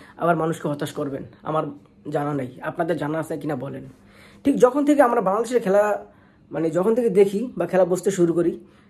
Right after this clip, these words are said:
ঠিক তখন থেকেই সেম এই একটা সমস্যা দেখতেছি। ইজি সহজ জিতা ম্যাচগুলা, মানে, তারা এমনভাবে ক্রিয়েট করে, মানে, লাস্টের দিক দিয়া, মানে, আমাদের আশা জাগিয়েও,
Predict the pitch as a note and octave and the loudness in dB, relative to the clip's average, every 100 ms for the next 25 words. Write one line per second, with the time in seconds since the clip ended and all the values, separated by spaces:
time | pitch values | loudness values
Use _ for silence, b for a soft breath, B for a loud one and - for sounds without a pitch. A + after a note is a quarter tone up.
0 | b B3+ - C4+ D#4+ D4 A#3+ C4+ C#4+ A3 | b -6 2 2 4 0 0 -2 6 6
1 | A#3+ B3 B3 - G#3 G#3 G3 G3+ D3 C#3+ | 6 2 2 2 0 2 2 2 0 -4
2 | C#3 D3 - b b - C#4 D4+ C#4+ A#3 | -10 -10 -14 b b -2 2 2 2 -2
3 | F3 F#3+ F3+ E3+ D#3 F3 G3+ - b b | -2 2 4 4 2 2 2 -2 b b
4 | b F3 F3 F#3+ G3+ F#3+ A3 C#4 C4+ A#3+ | b 0 4 4 2 4 4 6 6 4
5 | - A3+ A3+ A3+ G#3 - - b - F#3+ | -2 0 2 4 4 0 -8 b 0 4
6 | F#3+ F3+ G#3+ F3+ F#3+ G3+ A3 D4 - - | 4 4 2 2 -2 4 4 4 -10 -20
7 | _ _ _ - F3+ F3 E3+ D3 - - | _ _ _ -8 -2 2 2 0 -10 -18
8 | - G#3 G#3+ A#3 G3 - G3+ B3+ A#3+ A#3+ | -2 2 6 4 4 -4 2 4 4 2
9 | B3+ B3 E4 | 4 2 2